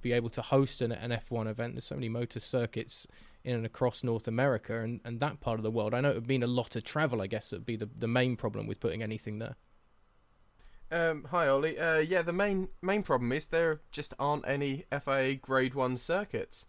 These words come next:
Speaker 1: None at all.
Speaker 2: Um,
Speaker 1: I mean, I'm pleading
Speaker 2: no,
Speaker 1: my
Speaker 2: I
Speaker 1: ignorance
Speaker 2: mean,
Speaker 1: on this one.
Speaker 2: in, in the United States, I'm just looking at the list here. You've got the Circuit of the Americas that F one already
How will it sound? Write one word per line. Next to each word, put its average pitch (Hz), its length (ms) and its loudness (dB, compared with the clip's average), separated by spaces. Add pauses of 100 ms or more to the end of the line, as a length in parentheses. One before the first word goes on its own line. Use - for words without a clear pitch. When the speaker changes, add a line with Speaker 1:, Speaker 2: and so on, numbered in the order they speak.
Speaker 1:
None 160 220 2
at 160 180 0
all. 196 80 6
Speaker 2:
Um, 135 480 4
Speaker 1:
I 143 60 4
mean, 147 140 6
I'm 147 80 4
pleading 185 240 10
Speaker 2:
no, - 80 10
Speaker 1:
my 139 80 10
Speaker 2:
I - 20 8
Speaker 1:
ignorance 151 360 6
Speaker 2:
mean, 170 60 0
Speaker 1:
on 107 100 2
this - 220 -8
one. - 100 -14 (540)
Speaker 2:
in, 196 280 6
in 190 140 6
the 180 80 2
United 160 460 2
States, - 600 0
I'm 143 160 0
just 160 180 -4
looking 123 200 0
at 95 120 -2
the 113 100 2
list 156 300 -2
here. 123 100 2
You've 117 200 -2
got 135 140 2
the 117 40 -6
Circuit 175 400 2
of 127 100 -4
the 131 80 2
Americas 123 580 0
that - 160 -2
F 131 140 -2
one 131 140 0
already 120 420 0